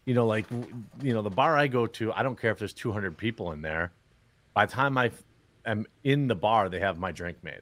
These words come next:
That's what, you know, like, tipping matters. Plus, I probably put that woman's kid through college.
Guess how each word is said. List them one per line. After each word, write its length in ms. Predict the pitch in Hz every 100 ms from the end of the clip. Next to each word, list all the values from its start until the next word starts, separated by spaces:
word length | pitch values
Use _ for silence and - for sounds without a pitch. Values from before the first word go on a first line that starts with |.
| _
That's 220 | - 117 117
what, 220 | 120 - _ _ -
you 120 | 123
know, 100 | 107
like, 200 | 101 -
tipping 480 | - 147 139 117 110 - _ _ _ _ _
matters. 580 | 117 117 92 82 - - -
Plus, 200 | 123 110
I 60 |
probably 220 | 98 104 92
put 240 | - 101
that 140 | 95
woman's 280 | 87 95 85
kid 240 | - 113 -
through 120 | 85
college. 440 | - 104 82 -